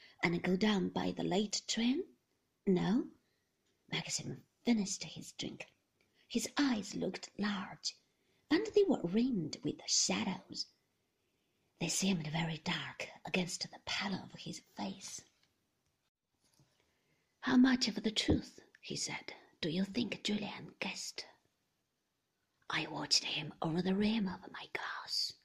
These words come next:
I did not say anything. "He knew," said Maxim slowly. "Of course he knew." "If he did," I said,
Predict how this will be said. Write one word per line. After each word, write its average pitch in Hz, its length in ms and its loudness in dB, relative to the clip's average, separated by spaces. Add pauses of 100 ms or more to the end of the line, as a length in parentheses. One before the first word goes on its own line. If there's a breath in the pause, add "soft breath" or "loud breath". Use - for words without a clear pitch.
(640)
I 269 140 8
did 262 260 2
not 247 200 4
say - 420 -2
anything. 208 480 -4 (1120)
"He 330 100 4
knew," 370 460 8 (880)
said - 240 -4
Maxim 175 460 -2
slowly. - 640 -2
"Of 220 120 4
course 277 280 4
he 180 200 -2
knew." 165 360 -6 (1000)
"If 196 180 8
he 233 140 2
did," - 460 2 (300)
I 196 160 2
said, 202 340 -2